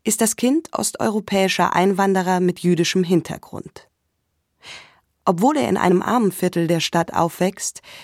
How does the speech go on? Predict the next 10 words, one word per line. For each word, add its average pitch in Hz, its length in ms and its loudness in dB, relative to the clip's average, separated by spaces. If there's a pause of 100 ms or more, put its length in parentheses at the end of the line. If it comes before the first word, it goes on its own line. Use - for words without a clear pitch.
(160)
ist 202 180 -4
seine 240 220 0
Biografie 208 720 0
untypisch. - 800 -6 (880)
Zwar - 280 0
ist - 200 -2
er 143 40 0
Mitglied 160 520 0
einer 76 180 -2
Jugendgang, 156 680 0